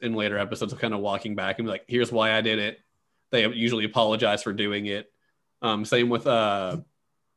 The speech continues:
a girl named Maimura who ends up befriending Ritsu. She's not a bad person,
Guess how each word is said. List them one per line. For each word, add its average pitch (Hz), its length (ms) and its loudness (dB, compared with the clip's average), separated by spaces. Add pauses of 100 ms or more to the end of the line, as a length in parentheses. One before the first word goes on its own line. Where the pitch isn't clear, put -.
(200)
a 139 80 2
girl 123 160 2
named 110 180 0
Maimura 110 480 4
who 113 140 0
ends 107 160 -4
up 110 80 -6
befriending 107 600 -2
Ritsu. 110 360 -4
She's 123 140 -2
not 131 140 4
a 117 40 0
bad 110 260 0
person, 107 520 -2